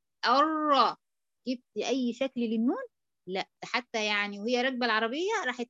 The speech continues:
أخدة ديل الفستان بتاعها معاها كمان، ما اتبقتش غنة ولا اتبقى أي حاجة. تمام؟ يبقى مع اللام والراء، أها، العروسة دخلت بفستانها كله كامل، ما، ما فضلش الديل ولا بان حتة من الديل ولا أي حاجة. واضح كده؟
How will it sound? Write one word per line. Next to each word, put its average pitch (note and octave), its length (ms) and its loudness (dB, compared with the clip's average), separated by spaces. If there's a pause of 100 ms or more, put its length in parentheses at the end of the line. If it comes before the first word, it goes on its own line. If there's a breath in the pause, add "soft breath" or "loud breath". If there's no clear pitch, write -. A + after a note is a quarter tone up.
أخدة A#3 260 -2
ديل A#3+ 180 -2
الفستان A3 500 -6
بتاعها G#3 380 -4
معاها A3 320 -4
كمان، D4 320 -4 (260)
ما G3+ 100 -10
اتبقتش - 480 -12
غنة F4+ 420 -8
ولا F4 80 -8
اتبقى F3+ 400 -8
أي G3+ 260 -8
حاجة. - 140 -14 (520)
تمام؟ G3+ 260 -2 (340)
يبقى F3 180 -8
مع F3+ 160 -8
اللام A#3 300 -2
والراء، C4+ 420 0 (320)
أها، F3 220 -8 (260)
العروسة F#3+ 560 0
دخلت A#3+ 300 2
بفستانها A3+ 500 0
كله B3 280 0
كامل، G#3+ 280 -2
ما، F3+ 300 -4
ما G3 80 -14 (100)
فضلش B3 260 -4
الديل A3 280 0
ولا F#3 480 0
بان A#3 140 4
حتة A#3+ 280 -2
من G3+ 140 -4
الديل F#3+ 260 -2
ولا G#3+ 160 -2
أي G3 220 -4
حاجة. - 140 -12 (640)
واضح G#3+ 240 2
كده؟ D4 300 6